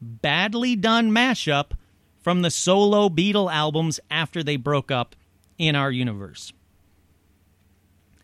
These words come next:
And it's not even done well, to be honest with you. It took me all of about two seconds to recognize where he got the samples from. And like I said, he doesn't even mash them up very well.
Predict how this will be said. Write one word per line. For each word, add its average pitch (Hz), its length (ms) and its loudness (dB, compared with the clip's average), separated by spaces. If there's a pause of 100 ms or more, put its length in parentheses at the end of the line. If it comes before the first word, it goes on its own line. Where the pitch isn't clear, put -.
(140)
And 151 80 -2
it's 196 120 -2
not 285 180 4
even 208 240 2
done 170 260 0
well, 120 180 0
to 107 60 -8
be 120 100 -4
honest 131 300 -2
with 117 140 -12
you. 110 80 -4
It - 100 -10
took - 180 -2
me 247 160 4
all 196 220 2
of 190 80 0
about 160 280 0
two 254 260 0
seconds 165 580 -2 (220)
to 180 100 2
recognize 147 720 0
where 160 240 0
he 202 100 2
got 208 240 2
the 170 60 -2
samples 208 480 -2
from. 131 420 -2 (720)
And 175 120 -2
like 233 200 -2
I 240 120 0
said, 220 320 -2
he 220 100 -2
doesn't 240 300 -2
even 247 240 2
mash 233 280 -2
them 214 160 0
up 233 220 0
very 123 260 -4
well. 98 380 -12